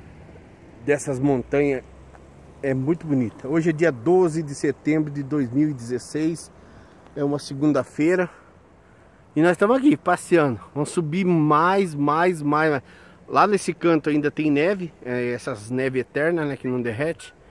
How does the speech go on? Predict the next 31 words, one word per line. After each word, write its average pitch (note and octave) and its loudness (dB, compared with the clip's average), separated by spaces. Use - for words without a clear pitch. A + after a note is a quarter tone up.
E A#2 -4
muito D#3+ -2
bonito, C#3 0
hein? C3+ -2
Dá B2 0
um F3 4
joinha G3+ 6
no G#3 6
vídeo F#3 4
aí, F3+ 4
que - -20
estamos D#3+ 0
fazendo F3 4
um G#3 6
esforço F#3+ 4
aí D#3+ 0
pra E3 2
mostrar D3+ 2
pra C#3+ -2
vocês C#3+ -2
um C#3+ -2
pouquinho C#3 0
a - 4
natureza C3 0
da A#2+ -4
Suíça C#3+ -6
aí. E3 -2
E G3+ 4
fique F3 -2
bacanizado, F3 4
né? D#3 2